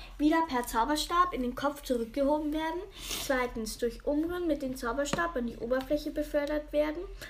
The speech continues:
und als nebelhafte Gestalt an der Schale auftauchen, um etwas Wichtiges wiederzugeben,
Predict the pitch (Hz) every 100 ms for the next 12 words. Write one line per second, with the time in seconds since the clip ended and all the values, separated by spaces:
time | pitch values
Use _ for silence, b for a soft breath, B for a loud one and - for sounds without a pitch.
0 | B 269 247 233 - 254 277 302 285 -
1 | 269 254 - 214 233 294 262 233 226 -
2 | 208 208 233 - 302 311 - 311 311 -
3 | 381 427 B B 254 247 247 247 269 262
4 | 262 247 233 - 247 262 262 - 262 277